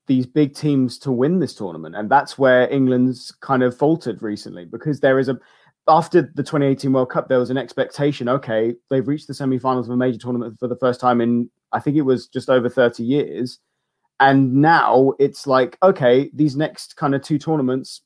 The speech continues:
England might, with this c-, talented squad, be able to win something. But unfortunately, as we've seen, individual talent doesn't equal good team, doesn't equal chances creation, good defending, good, um, attacking play overall, or good, just good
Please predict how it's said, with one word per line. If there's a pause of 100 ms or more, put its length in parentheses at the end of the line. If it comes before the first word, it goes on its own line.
(140)
England
might,
with
this
c-,
talented
squad,
be
able
to
win
something.
But
unfortunately, (600)
as
we've
seen,
individual
talent
doesn't
equal
good
team,
doesn't
equal
chances
creation,
good
defending, (480)
good, (260)
um,
attacking
play
overall,
or
good,
just
good